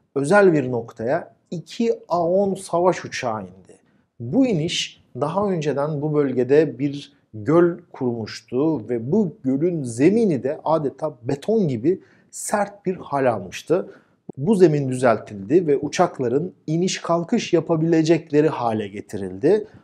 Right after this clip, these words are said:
Arkasından da A on uçakları emniyetle inişini yaptı. Pilotlar yaklaşık iki saat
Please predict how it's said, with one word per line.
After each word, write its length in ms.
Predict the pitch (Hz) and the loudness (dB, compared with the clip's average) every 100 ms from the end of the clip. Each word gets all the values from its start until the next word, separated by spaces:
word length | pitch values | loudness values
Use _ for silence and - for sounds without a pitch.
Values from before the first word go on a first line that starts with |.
| _ | _
Arkasından 760 | 151 143 117 - - 85 85 127 | 2 2 -2 -10 -12 -20 -8 -4
da 180 | 185 - | -4 -2
A 160 | 131 143 | 0 0
on 140 | 143 | 0
uçakları 600 | 123 120 - - 107 - 247 | -4 -8 -14 -14 -10 -2 4
emniyetle 580 | 247 185 160 151 135 | 4 4 2 0 -2
inişini 400 | 131 131 - 127 | -2 -4 -6 -4
yaptı. 480 | 123 107 - - 185 | -2 -4 -4 -4 -2
Pilotlar 380 | 156 143 - 147 | 0 0 2 2
yaklaşık 460 | 143 - 135 - - | 2 0 -8 -8 -14
iki 180 | 147 214 | -6 -6
saat 480 | - 165 147 139 | 0 2 2 0